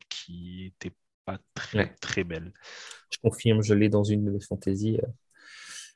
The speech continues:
Speaker 1: Ah, je crois que je l'ai
Speaker 2: Il
Speaker 1: dans une fantasy aussi. Euh, j'ai, c'était quand ? C'était, bah, ce week-end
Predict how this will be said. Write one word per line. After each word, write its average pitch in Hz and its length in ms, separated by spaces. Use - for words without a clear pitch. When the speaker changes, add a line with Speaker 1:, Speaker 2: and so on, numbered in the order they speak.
Speaker 1:
Ah, 165 60
je - 60
crois 131 140
que 104 60
je 101 60
l'ai 117 100
Speaker 2:
Il 113 40
Speaker 1:
dans 101 160
une 98 180
fantasy 101 480
aussi. 104 300
Euh, 151 200
j'ai, 123 220
c'était 127 240
quand ? 196 280
C'était, - 200
bah, 110 260
ce - 180
week-end 175 400